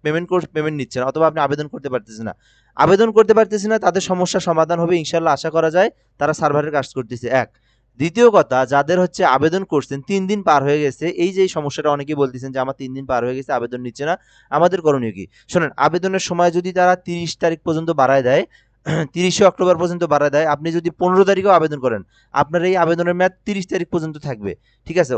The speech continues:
যদিও তারা বাহাত্তর ঘন্টা দেয়, এটা কিন্তু আসলে বাহাত্তর ঘন্টা না, এ বিষয়টা অনেকে জানে না। আপনার মনে করেন বিশ তারিখ পর্যন্ত সময় আছে, আপনি তেরো তারিখে আবেদন করছেন, আপনার উনিশ তারিখেও আপনার ওই আবেদনের পেমেন্টটা নিয়ে নিবে,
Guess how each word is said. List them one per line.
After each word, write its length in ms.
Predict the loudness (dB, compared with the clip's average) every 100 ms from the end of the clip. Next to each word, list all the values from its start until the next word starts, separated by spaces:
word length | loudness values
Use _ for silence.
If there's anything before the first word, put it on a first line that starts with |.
| -4
যদিও 240 | -2 0 2
তারা 160 | 2
বাহাত্তর 360 | 4 0 0 0
ঘন্টা 200 | 0 0
দেয়, 160 | -2 -2
এটা 180 | -2
কিন্তু 180 | -2 2
আসলে 260 | 0 0 -2
বাহাত্তর 340 | -2 -6 -6
ঘন্টা 220 | -6 -4
না, 160 | -6 -8 _ -8
এ 80 | -4
বিষয়টা 300 | -2 2 2
অনেকে 220 | 0 -2
জানে 240 | -4 -4 -6
না। 100 | -10 _ _ -8
আপনার 240 | -4 -2
মনে 160 | 0 0
করেন 180 | 0 0
বিশ 160 | -2
তারিখ 180 | -2 -4
পর্যন্ত 220 | -2 -2
সময় 240 | -2 0 0
আছে, 160 | 0
আপনি 160 | -4 -4
তেরো 220 | -2 0
তারিখে 240 | 0 0 0
আবেদন 300 | 0 -2 -4
করছেন, 320 | -6 -6 -14 _ _ _
আপনার 300 | -4 0 2
উনিশ 280 | 2 2 0
তারিখেও 260 | -2 2 2
আপনার 200 | 4 4
ওই 200 | 4 4
আবেদনের 360 | 4 2 -4
পেমেন্টটা 400 | -4 -4 -4 -4
নিয়ে 180 | -2 -4
নিবে, 220 | -4 -8